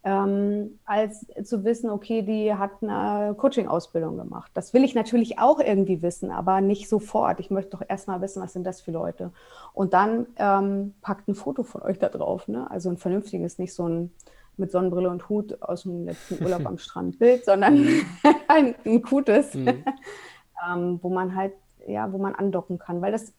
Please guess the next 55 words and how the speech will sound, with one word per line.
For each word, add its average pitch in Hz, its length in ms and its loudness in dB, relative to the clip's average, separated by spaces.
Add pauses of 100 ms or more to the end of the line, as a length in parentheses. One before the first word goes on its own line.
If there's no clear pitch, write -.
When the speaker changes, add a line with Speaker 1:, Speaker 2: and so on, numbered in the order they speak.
(300)
Speaker 1:
für 226 100 -2
mich 233 160 0
hat 240 80 -4
das 226 120 -8
auch 196 120 0
was 202 160 -2
mit 202 120 -4
Professionalität 196 840 -4
zu - 80 -8
tun, - 300 -10
Speaker 2:
Ja. 120 140 -2
Speaker 1:
ne? 277 80 -10 (1080)
Ähm, 175 500 -8
sich 185 220 -8
da 175 160 -4
so 175 220 -2
auch 165 320 -4 (680)
zu - 140 0
öffnen. 175 440 -4
Und 196 220 -2
das 220 120 -4
sind 254 180 2
ja 233 100 2
nie 233 240 4
geheime 202 460 2
Themen. 160 280 0
Dass 170 140 -6
ich 208 160 -4
Hortensien 208 500 2
mag, 170 220 -6
ist - 120 -18
jetzt 175 140 -8
kein 180 180 -4
Geheimnis. 165 560 -6 (720)
Das - 280 -10 (220)
würde 175 240 0
ich - 240 -6 (100)
jedem 196 220 2
erzählen, 185 360 -2
der 180 60 0
es 175 120 -8
wissen 208 240 -8
will. 165 260 -4
Speaker 2:
Ja. 143 220 0 (540)
Speaker 1:
Ja, 190 120 -8
das 190 120 -8
ist - 80 -12
jetzt 196 160 -4
nicht 214 180 -2
zu 208 100 -2
privat, 180 500 -2
so 185 100 0
Speaker 2:
Mhm. 180 60 -2
Speaker 1:
meine 170 240 -6
ich. - 180 -12